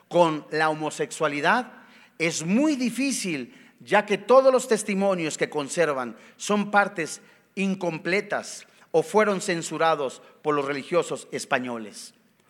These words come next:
En la historia verdadera de la conquista de la Nueva España, Bernal Díaz del Castillo dice que existían hombres que no tenían mujeres, mas tenían,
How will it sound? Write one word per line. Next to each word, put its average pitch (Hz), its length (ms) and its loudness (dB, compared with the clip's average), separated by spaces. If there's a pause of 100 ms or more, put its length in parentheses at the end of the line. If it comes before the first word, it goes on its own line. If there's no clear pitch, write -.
(220)
En 147 100 -4
la 156 60 4
historia 226 360 4
verdadera 208 520 2
de 190 80 0
la 175 140 2
conquista 185 580 -2
de 160 80 -2
la 156 100 0
Nueva 165 240 0
España, 190 640 -2 (280)
Bernal 175 580 0
Díaz 214 320 0
del 196 180 0
Castillo 160 680 0 (300)
dice 220 300 -2
que 202 80 0
existían 185 680 -4 (240)
hombres 247 800 4 (340)
que 151 140 0
no 247 180 -2
tenían 285 380 2
mujeres, 277 720 2 (220)
mas 170 300 0
tenían, 190 640 -2